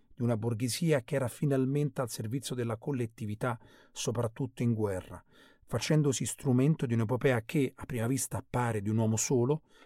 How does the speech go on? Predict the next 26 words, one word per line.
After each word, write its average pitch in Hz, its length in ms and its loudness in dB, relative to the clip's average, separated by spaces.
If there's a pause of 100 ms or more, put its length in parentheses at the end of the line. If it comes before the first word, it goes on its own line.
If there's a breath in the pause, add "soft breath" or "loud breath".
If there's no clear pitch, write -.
e - 80 -20
che - 100 -6
invece 123 300 0
è 113 40 -2
stata 113 300 -6
determinata, 117 600 0
come 107 200 -6
sempre 113 460 -4
capita 107 340 -10
nella 95 180 -8
storia, 107 400 -2
senza 113 280 -6
alcuna 139 300 -4
esclusione 113 500 -2
dalla 110 340 -2 (360 soft breath)
volontà 123 540 4
della 127 260 0
collettività, 98 680 -4
che - 160 -4
è 110 60 2
giunta 156 500 2
fino 185 320 0
alla 151 160 0
capacità 131 840 -2
che - 160 -6
aveva 110 460 2